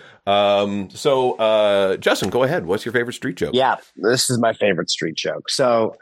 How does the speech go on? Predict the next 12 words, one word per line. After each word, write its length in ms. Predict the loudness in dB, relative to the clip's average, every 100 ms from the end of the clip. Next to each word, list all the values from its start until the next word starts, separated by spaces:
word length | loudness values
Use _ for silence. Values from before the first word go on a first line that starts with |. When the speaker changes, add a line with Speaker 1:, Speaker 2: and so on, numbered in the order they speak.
| -20 -20 _ _ _ _ _ -4
Speaker 2:
two 120 | -2
Catholic 440 | 2 0 2 -2 -2
priests 440 | 0 0 -2 -2
were 100 | -2
driving 380 | 0 2 2 2
in 80 | 2
a 40 |
car 280 | 2 0 0
down 200 | 2 -2
the 60 | -2
street. 380 | -4 -4 -8 -8 -6
Speaker 1:
Mm-hmm. 300 | -4 -4